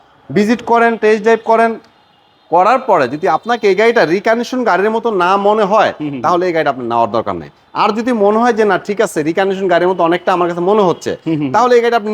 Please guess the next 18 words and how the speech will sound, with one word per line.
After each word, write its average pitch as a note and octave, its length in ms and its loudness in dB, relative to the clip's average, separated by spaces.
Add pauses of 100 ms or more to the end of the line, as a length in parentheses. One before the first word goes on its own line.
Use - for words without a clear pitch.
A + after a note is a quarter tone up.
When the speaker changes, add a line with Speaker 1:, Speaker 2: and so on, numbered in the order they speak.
Speaker 1:
নিতে A#3+ 200 0
পারেন। A#3 160 0 (360)
আর E3 140 0
গাড়িটা A#3+ 180 4 (100)
নেওয়ার C4 320 4
আগে B3 120 0 (160)
অবশ্যই A3+ 480 0 (220)
Speaker 2:
হুম, C#3 140 -12
হুম। A2 100 -14 (360)
Speaker 1:
ঢাকার F3+ 300 2 (120)
ভালো F#3+ 200 2
কোনো G#3 160 -2
অ্যানালাইসিস G3 540 -2
সেন্টার G#3 260 -4
থেকে A#3+ 140 -4 (240)
ফুল B3 340 0
গাড়িটা D#3 260 2
চেক D#3 100 -4